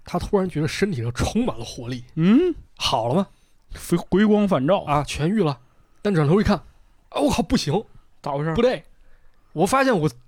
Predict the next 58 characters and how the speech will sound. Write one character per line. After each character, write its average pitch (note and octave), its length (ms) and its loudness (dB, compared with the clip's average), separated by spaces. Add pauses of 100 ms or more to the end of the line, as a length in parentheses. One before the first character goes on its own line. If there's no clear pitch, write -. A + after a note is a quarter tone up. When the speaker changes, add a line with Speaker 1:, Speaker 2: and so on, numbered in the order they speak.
(140)
Speaker 1:
我 E3 240 2
自 C#4 240 0
己， C3 380 -6 (540)
就 C#4 140 0
是 A3+ 60 2 (160)
我 C3+ 160 2
亲 C4 260 -4
眼 C#3+ 140 -4
看 A#3 200 -4
见 D3 200 0
我 C3 120 -6
自 B3+ 200 0
己 C3+ 180 -4
躺 C3+ 280 -4
在 - 60 0
床 C#3 280 -4
上。 D3 160 -6 (220)
Speaker 2:
灵 C#3 240 0
魂 C#3+ 220 0
出 D3+ 200 -4
窍 C3+ 300 -2
了。 - 60 -20 (420)
Speaker 1:
有 C3 160 0
可 B2 120 0
能， A#2+ 180 -8 (360)
这 - 120 -12
咋 A2+ 180 -12
回 B2 100 -4
事 B2 100 -4
呢？ B2+ 140 -6 (640)
再 - 140 -4
看 D3+ 240 0
这 C3+ 80 -2
尸 - 240 -4
体 B2+ 160 -8
吧， - 180 -20 (460)
这 - 120 -4
尸 - 220 -2
体 B2+ 80 -2
中 D3+ 180 -2
间 D#3 200 2
啊， B2 180 -8
就 C3 100 -10
好 B2 140 -14
像 D3 140 -8
拿 B2+ 160 -10
这 E3+ 160 -8
刀 F3+ 180 0
斧 - 240 -8
劈 - 260 -4
出 F3 120 -4
来 E3 80 -4
一 D#3+ 60 -6
道 E3+ 120 -6
大 - 140 -2
口 - 300 -8
子。 D#3 120 -14 (340)
Speaker 2:
啊。 C#3+ 1000 -6